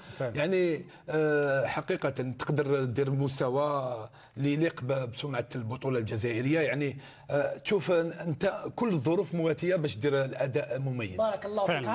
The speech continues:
Speaker 3: هذه
Speaker 1: وهذا
Speaker 3: نقولها وقلتها العشية لسمير نور الدين، وكلهم نقول لهم، نقول لهم: "أعطيني كرة نظيفة وجيدة نعطيك تحكيم في المستوى". البارح شفنا كرة قدم، ما شفنا ولا شيء.
Speaker 1: فعلًا، رغم أهمية
Speaker 3: كرة قدم،
Speaker 1: المباراة، إلا
Speaker 3: رغم
Speaker 1: أنها كانت
Speaker 3: أهمية المباراة، رغم فريق في البوديوم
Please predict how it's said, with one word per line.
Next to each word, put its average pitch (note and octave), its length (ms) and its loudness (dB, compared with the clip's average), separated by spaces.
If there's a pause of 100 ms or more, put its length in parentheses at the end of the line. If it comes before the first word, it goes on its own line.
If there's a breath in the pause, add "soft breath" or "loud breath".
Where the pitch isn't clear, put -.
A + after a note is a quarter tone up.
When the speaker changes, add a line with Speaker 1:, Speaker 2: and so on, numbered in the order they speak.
Speaker 3:
هذه D4+ 40 2
Speaker 1:
وهذا D4 300 2
Speaker 3:
نقولها A#3+ 260 0
وقلتها A3+ 380 -4
العشية G#3+ 520 -2
لسمير F#3 360 -4
نور F#3 140 -2
الدين، C4+ 300 0
وكلهم B3+ 720 0
نقول A3 220 -2
لهم، F3 100 -2
نقول F#3 160 -2
لهم: F#3+ 100 -6 (300 loud breath)
"أعطيني C#4 420 0
كرة A3+ 520 0 (160)
نظيفة G3+ 520 0
وجيدة A#3+ 600 0
نعطيك G3 340 -10
تحكيم - 380 -8
في F#3 120 -8
المستوى". D#3 560 -6 (340 loud breath)
البارح - 240 0
شفنا C#4 300 -2
كرة D#4 260 0
قدم، D#3 360 -4 (140)
ما G4+ 140 -2
شفنا C#4 260 0
ولا C#4+ 400 2
شيء. - 120 -6
Speaker 1:
فعلًا، E3+ 300 2
رغم F3+ 120 0
أهمية F3+ 280 0
Speaker 3:
كرة F3 80 -4
قدم، F3 140 0
Speaker 1:
المباراة، E3+ 360 2
إلا F#3+ 120 2
Speaker 3:
رغم F#3 100 2
Speaker 1:
أنها F#3 80 2
كانت F#3+ 340 0
Speaker 3:
أهمية D#4 160 -6 (100)
المباراة، G#3+ 500 -6
رغم A#3+ 400 -2 (280 loud breath)
فريق C4+ 300 0
في - 60 -8
البوديوم B3 540 0